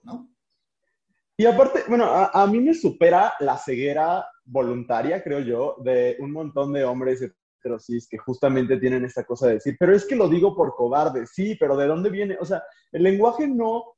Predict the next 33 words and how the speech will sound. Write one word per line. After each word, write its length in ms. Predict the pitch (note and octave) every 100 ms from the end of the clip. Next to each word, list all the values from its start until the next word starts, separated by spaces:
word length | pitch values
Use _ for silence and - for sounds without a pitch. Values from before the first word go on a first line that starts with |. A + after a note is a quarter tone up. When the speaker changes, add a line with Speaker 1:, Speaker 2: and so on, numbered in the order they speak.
| _
Speaker 2:
lo 100 | E3
inventaste 580 | F#3 F3+ E3+ F3+ F3+ F#3
tú, 340 | E3 D3 B2 _
no 180 | C#3 D3+
lo 80 | G3
inventó 320 | F3 C#3+ D3+
la 140 | D#3
Gen 220 | C#3 D3 D3
Z, 240 | C#3 E3+
no 100 | E3+
lo 100 | D3+
inventamos 480 | D#3+ B2 A#2+ B2+ C3
los 120 | A#2+
millennials, 520 | G#2+ G2+ A#2+ C#3 D3
no. 120 | C3+ B2+
O 120 | C#3
sea, 200 | F#3 D#3 - -
el 120 | D#3
lenguaje 300 | E3+ F#3 G#3 A#3+
tiene 200 | A3+ A3+
una 180 | G#3 A3+
carga 260 | F3+ D#3
histórica 640 | D3+ - D3 C#3 - - - -
y 100 | C3+
de 120 | C#3+
repente 500 | C#3+ C#3+ E3+ F3 G#3 D3
decidir 680 | C#3 C3 - C3+ D3 D#3 E3 _ _
que 160 | C#3
esa 180 | C#3 D#3+
carga 200 | C3 D#3
<laughs> 320 | F3 - F3
histórica 140 | F3 C#3+
desapareció 800 | B2 A#2 B2+ A#2+ - D#3+ D3